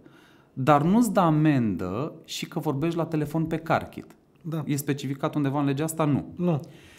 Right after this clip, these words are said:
Speaker 1: Și atunci eu mă duc cu gândul la următorul lucru. Înseamnă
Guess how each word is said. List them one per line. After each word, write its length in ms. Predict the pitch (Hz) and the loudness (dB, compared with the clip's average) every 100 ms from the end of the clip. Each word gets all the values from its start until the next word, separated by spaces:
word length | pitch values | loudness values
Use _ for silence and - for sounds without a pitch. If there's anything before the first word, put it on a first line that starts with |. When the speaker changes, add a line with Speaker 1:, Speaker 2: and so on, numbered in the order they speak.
| - | -16
Speaker 1:
Și 160 | - - | -4 0
atunci 460 | 165 165 190 240 240 | 0 0 2 4 4
eu 100 | 214 | 2
mă 100 | 196 | 0
duc 120 | 226 | 0
cu 80 | 208 | 0
gândul 260 | 220 220 | 4 4
la 60 | 208 | 4
următorul 480 | 202 196 196 202 202 | 2 2 2 2 4
lucru. 300 | 175 90 78 | 2 0 0
Înseamnă 880 | 160 190 - 143 107 95 82 113 | 0 2 0 0 0 0 -2 -4